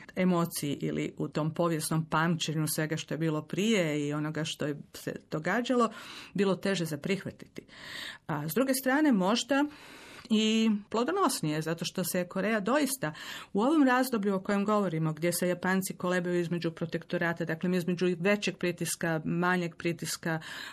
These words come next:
davanja Koreji više ili manje autonomije pod svojom dominacijom, događaju se ogromne promjene na Korejskom poluotoku. Osnivaju se prvi fakulteti, sveučilišta, ženske škole. Dobijamo zapravo jedan veliki reformatorski zamah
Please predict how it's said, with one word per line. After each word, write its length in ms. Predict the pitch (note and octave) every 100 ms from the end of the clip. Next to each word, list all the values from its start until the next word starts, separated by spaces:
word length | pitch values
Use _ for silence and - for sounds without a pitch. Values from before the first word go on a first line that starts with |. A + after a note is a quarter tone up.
| -
davanja 460 | E3+ G3 F#3+ F#3 E3+
Koreji 600 | - F3 F3 F3+ D#3+ D#3+ - _ _ F#3
više 480 | C#3 D#3 G#3+ G3
ili 160 | F3+ F3
manje 440 | F3 F#3 F#3 E3 D#3+ - - -
autonomije 720 | F3 F3 F3 F3 F#3 F#3 E3+
pod 320 | - G3 G3
svojom 420 | - F#3+ F#3 F3
dominacijom, 600 | D#3+ D#3 E3+ B3+ C4 B3 - -
događaju 540 | - F#3 C4 C#4 C4+ A#3+
se 200 | - - -
ogromne 600 | - C#4 E4 G#3+ F#3+ E3+
promjene 480 | E3 D#3 D3+ C#3 D3+
na 140 | C#3 C3+
Korejskom 460 | C#3+ C#3 - C3+
poluotoku. 640 | C3+ B2+ - - - - - _ -
Osnivaju 480 | G#3 C4 C#4+ C4
se 200 | A#3+ A3+
prvi 240 | G#3 G#3 G#3
fakulteti, 720 | - F#3 E3+ - D#3 C#3 -
sveučilišta, 760 | - F3+ F#3 E3+ - - - C3
ženske 440 | C3+ C4+ - -
škole. 460 | - - - - - -
Dobijamo 460 | G#3 G#3 A3+ A3 F#3+
zapravo 460 | G#3+ A3 G3 F#3
jedan 360 | F#3 G3 G#3+ F#3+ - - -
veliki 540 | E3 F#3 B3 A#3+ E3+
reformatorski 760 | F3+ F3 E3+ G3 G#3 G3 - D#3
zamah 380 | D3+ E3 B3+